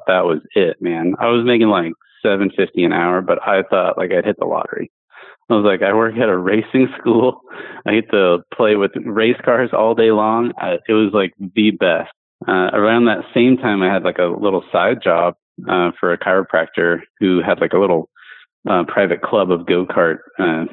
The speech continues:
enthusiasts. They were, like, most of them were just very wealthy, uh, successful businessmen that just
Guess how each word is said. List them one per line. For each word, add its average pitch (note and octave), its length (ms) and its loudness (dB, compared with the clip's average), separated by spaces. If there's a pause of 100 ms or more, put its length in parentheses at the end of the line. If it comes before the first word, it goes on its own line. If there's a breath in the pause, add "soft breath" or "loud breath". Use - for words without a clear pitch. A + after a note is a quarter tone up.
enthusiasts. F2+ 680 0
They F2+ 100 2
were, F2 100 2
like, E2+ 240 0 (400)
most C3+ 200 4
of - 40 -4
them C3 100 2
were G#2 80 4
just F2+ 160 -2 (300)
very G2 160 0
wealthy, F#2 760 2
uh, E2+ 220 0
successful - 460 -2
businessmen F2 580 0
that D#2+ 140 -6
just F2+ 160 -4